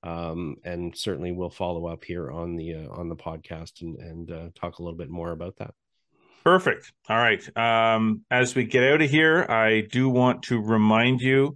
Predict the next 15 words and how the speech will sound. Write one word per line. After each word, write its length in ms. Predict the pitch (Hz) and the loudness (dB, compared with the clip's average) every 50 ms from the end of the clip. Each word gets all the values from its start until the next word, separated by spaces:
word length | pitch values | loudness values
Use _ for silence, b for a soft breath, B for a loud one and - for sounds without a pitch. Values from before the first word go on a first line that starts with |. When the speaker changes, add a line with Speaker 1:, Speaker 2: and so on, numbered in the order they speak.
| b b b b b b b | b b b b b b b
Speaker 2:
uh, 400 | - 104 101 98 98 95 95 95 | -2 0 2 4 4 4 4 2
that, 360 | 95 95 107 101 98 - _ 107 | 2 4 2 2 2 0 _ 2
uh, 420 | 104 101 101 98 98 95 92 87 - | 2 4 4 4 2 2 0 -2 -2
we 120 | 107 110 | 0 2
have 140 | 113 123 120 | 2 2 0
the 80 | 127 123 | -2 -4
free 220 | - - 127 123 | 0 0 0 0
Flagstick 480 | 123 - 120 110 113 110 - - 113 107 | 2 2 2 2 2 2 -2 -4 -6 -2
Digest 440 | - 110 104 107 104 110 101 - - 101 | 0 2 2 2 2 2 0 0 0 -2
newsletter 480 | 101 98 95 101 104 98 95 98 98 | 0 0 0 2 2 4 4 4 2
that 200 | 95 92 90 - | 0 -2 -6 -8
you 60 | 98 | -10
can 160 | 98 - 101 87 | -8 -8 -10 -10
subscribe 560 | - - 90 - - - 110 113 113 110 110 | -10 -14 -14 -8 -2 0 2 2 2 0 -2
to, 440 | - - 120 113 113 113 113 110 - | -2 0 2 2 2 2 0 -2 -6